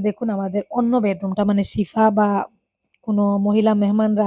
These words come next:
আসলে যে রুমে থাকেন, ওই রুম এটা। তো ওই রুম থেকে কিচেনের ওইদিকে এসে এই বাথরুমটা এই দরজা দিয়ে ইউজ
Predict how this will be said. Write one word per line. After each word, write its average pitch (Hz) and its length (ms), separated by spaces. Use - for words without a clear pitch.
আসলে 233 240
যে 190 200
রুমে 196 300
থাকেন, 196 320
ওই 226 180
রুম 196 240
এটা। 226 180
তো 214 40
ওই 277 180
রুম 277 200
থেকে 262 320
কিচেনের 240 400
ওইদিকে 220 380
এসে 240 240
এই 214 60
বাথরুমটা 214 500
এই 220 140
দরজা 226 420
দিয়ে 226 140
ইউজ 208 160